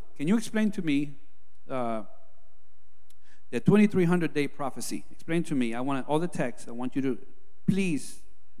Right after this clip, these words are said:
be very specific in Old and New Testament and how that connects. Can you explain that to me?"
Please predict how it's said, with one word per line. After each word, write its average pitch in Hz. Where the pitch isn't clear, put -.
be 123
very 156
specific 170
in 110
Old 147
and 120
New 135
Testament 143
and 113
how 123
that 123
connects. 117
Can -
you 120
explain 151
that 160
to 165
me?" 190